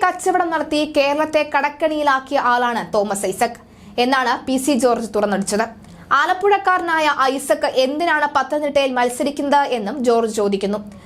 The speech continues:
കൂടാതെ ഐസക് ധൈര്യമായിട്ട് ഇറങ്ങണം. കിഫ്ബി കച്ചവടം നടത്തി ഇവിടെ നാലര ലക്ഷം കോടി രൂപ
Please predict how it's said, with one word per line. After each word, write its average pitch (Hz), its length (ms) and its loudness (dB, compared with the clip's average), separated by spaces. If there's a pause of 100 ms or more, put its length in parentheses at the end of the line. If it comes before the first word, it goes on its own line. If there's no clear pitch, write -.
(220)
കൂടാതെ 247 460 2 (140)
ഐസക് 277 600 0
ധൈര്യമായിട്ട് 277 720 0 (140)
ഇറങ്ങണം. 233 500 0 (240)
കിഫ്ബി 370 420 0
കച്ചവടം 302 460 0
നടത്തി 262 300 -2
ഇവിടെ 262 460 0
നാലര 277 480 0
ലക്ഷം 302 500 -2
കോടി 285 260 2
രൂപ 254 260 -2